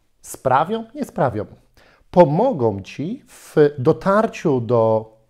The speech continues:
mety, w dotarciu do tego punktu w dwa tysiące dziewiętnastym roku, właśnie w grudniu, gdzie chcesz dotrzeć. Bo tylko samo określenie przyczyny, dlaczego silnik nie działa, możemy nadal jechać samochodem.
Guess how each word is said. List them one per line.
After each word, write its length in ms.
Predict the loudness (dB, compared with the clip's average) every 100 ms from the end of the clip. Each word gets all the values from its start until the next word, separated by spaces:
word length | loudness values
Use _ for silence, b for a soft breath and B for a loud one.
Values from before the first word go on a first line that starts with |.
| -4
mety, 440 | 0 0 -2 -6
w 40 |
dotarciu 520 | -4 -4 -4 -6 -8 -6
do 360 | -2 0 0 -2
tego 200 | -6 -6
punktu 540 | -2 0 0 -2 -8
w 60 | -6
dwa 180 | -6
tysiące 540 | -6 -8 -8 -6 -6 -8 b b b
dziewiętnastym 680 | -6 -4 -2 -4 -6 -6 -6
roku, 280 | -4 -6 -8
właśnie 280 | -8 -8 -10
w 80 | -8
grudniu, 440 | -10 -8 -10 -12 b b b b -10
gdzie 180 | -6 -4
chcesz 280 | -2 -2
dotrzeć. 460 | -2 -6 -8 -14 -14 _ _ _ b b -8
Bo 80 | -4
tylko 260 | -2 -2
samo 360 | -2 -2 -2 -2
określenie 720 | -4 0 -2 0 0 0 -2
przyczyny, 540 | -4 -6 -2 0 0
dlaczego 420 | 0 -2 -2 -4 -6
silnik 460 | -4 -4 -4 -4
nie 120 | -2
działa, 540 | 0 2 2 0 -4 -6
możemy 320 | -4 -2 -2
nadal 320 | 0 2 2 0
jechać 240 | -2 -6
samochodem. 500 | -6 -6 -6 -8 -10